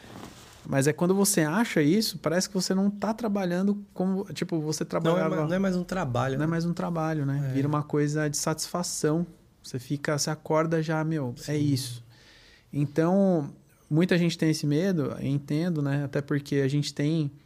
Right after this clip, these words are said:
Speaker 1: muitas questões, né, que envolvem, é, o país, assim, mas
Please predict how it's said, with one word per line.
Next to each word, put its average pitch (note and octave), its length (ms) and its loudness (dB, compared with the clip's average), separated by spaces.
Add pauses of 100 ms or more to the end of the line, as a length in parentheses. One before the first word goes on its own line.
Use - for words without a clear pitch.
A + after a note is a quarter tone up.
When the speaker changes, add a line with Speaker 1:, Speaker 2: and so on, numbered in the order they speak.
(360)
Speaker 1:
muitas D#3+ 320 0
questões, D3+ 720 0
né, C3+ 140 -2
que - 140 -6
envolvem, B2+ 760 -2 (360)
é, A#2+ 420 -4 (160)
o B2+ 100 -4
país, C3 440 0
assim, C#3+ 280 -2
mas E3 380 0